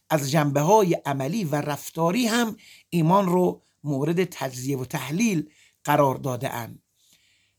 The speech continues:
همه جزئیاتی که در ترکیب و تشکیل ایمان شکل می‌گیره رو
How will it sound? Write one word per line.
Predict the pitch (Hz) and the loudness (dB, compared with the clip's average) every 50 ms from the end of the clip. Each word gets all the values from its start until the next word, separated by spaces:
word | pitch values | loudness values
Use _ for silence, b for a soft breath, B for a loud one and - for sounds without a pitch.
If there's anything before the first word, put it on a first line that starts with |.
| _ _ _ _ _ _ _ _ _ _ _ _ | _ _ _ _ _ _ _ _ _ _ _ _
همه | - - - 202 247 277 320 294 294 262 | -8 -4 0 2 4 4 6 6 4 4
جزئیاتی | 175 151 208 202 170 - - 180 175 233 247 240 - 196 175 | 2 0 0 -2 -2 -2 -2 -2 2 2 2 2 2 0 -2
که | 175 175 | -2 -2
در | 156 156 151 143 | 0 0 -2 -2
ترکیب | - - - - 165 147 139 - - - 220 202 175 139 - b b b b b b - | -4 -8 -8 -4 -4 -4 -4 -4 -6 -4 -2 -2 -2 -2 -4 b b b b b b -12
و | 139 151 165 | -4 -2 -2
تشکیل | 160 - - 165 165 - - - - - 262 262 240 240 185 - - | -2 -2 -4 -2 0 2 2 0 0 2 2 2 4 4 2 2 2
ایمان | 175 160 151 143 147 143 139 127 | 0 0 2 2 2 0 0 0
شکل | - - - 151 147 147 - - 156 | -4 -2 0 0 0 0 -2 -8 -6
می‌گیره | 156 147 156 147 147 160 190 226 220 | -2 -2 -2 0 0 2 2 4 4
رو | 226 226 220 b | 4 2 0 b